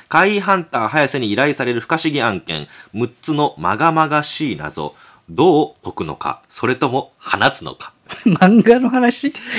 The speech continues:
Speaker 1: あなたの呪い引き
Speaker 2: 漫画っすか？
Speaker 1: 受けます。ホラー事件簿っていうね。
Speaker 2: はいはいはい。
Speaker 1: うん。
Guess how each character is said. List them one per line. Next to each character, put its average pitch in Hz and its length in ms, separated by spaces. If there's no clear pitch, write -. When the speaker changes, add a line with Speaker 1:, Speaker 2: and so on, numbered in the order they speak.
Speaker 1:
あ 147 40
な 180 100
た 180 100
の 156 80
呪 147 200
い 175 40
引 180 60
き 214 40
Speaker 2:
漫 233 140
画 233 140
っ - 20
す 214 140
か？ 101 260
Speaker 1:
受 101 240
け 87 40
ま 82 160
す。 78 180
ホ - 160
ラ 113 160
ー - 20
事 92 100
件 73 200
簿 - 100
っ - 40
て 113 60
い - 20
う - 40
ね。 107 220
Speaker 2:
は 147 180
い 127 40
は 117 40
い 117 40
は 113 80
い。 - 20
Speaker 1:
う - 40
ん。 92 380